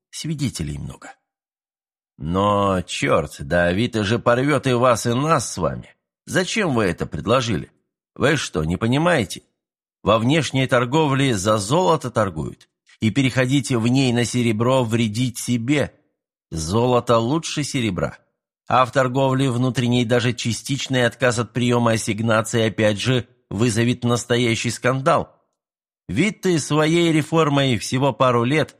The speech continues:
как добился равного хождения золота и ассигнаций. Ну и серебряной монеты, разумеется». «Это точно?» вступила в беседу Воронцова-Дашкова. «И силы денег даже потратили немало.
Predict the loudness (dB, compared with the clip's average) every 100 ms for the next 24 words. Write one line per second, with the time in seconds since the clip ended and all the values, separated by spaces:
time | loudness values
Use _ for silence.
0 | _ -2 0 2 0 0 0 2 2 0
1 | _ 0 2 2 2 0 0 -2 0 -2
2 | 0 0 0 -2 -2 0 -2 -2 -2 -2
3 | -4 0 -2 -2 -12 -18 _ _ _ _
4 | -2 0 0 -2 -2 0 0 0 0 2
5 | 2 2 2 0 0 -2 0 -2 -2 -6
6 | -12 -16 _ _ _ _ _ _ _ _
7 | _ _ _ -6 -4 -2 -2 0 0 0
8 | -2 -2 -6 _ _ -10 -8 -4 -2 0
9 | -2 -4 -4 0 0 0 -2 -4 -2 -4
10 | 0 0 0 -4 _ _ _ -4 0 0
11 | 0 0 0 0 0 0 0 -2 0 0
12 | 0 0 2 2 2 2 0 -4